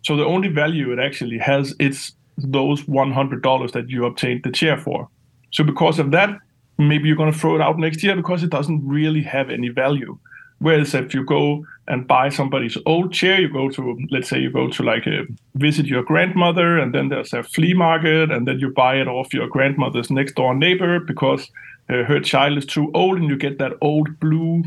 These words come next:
beautiful chair that you get for ten dollars. And that has, like, an affection value, and it, it has, like,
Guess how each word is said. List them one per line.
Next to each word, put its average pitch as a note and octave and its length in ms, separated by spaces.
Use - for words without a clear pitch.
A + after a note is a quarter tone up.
beautiful D#3 560
chair D#3+ 400
that B2+ 140
you A#2+ 100
get C3+ 180
for C3+ 140
ten C#3+ 260
dollars. C#3+ 460
And D#3+ 160
that G#3 180
has, G#3 260
like, C3+ 180
an A#2+ 80
affection D#3 480
value, A#2+ 340
and B2 120
it, C3+ 140
it C#3 120
has, D#3 340
like, B2 220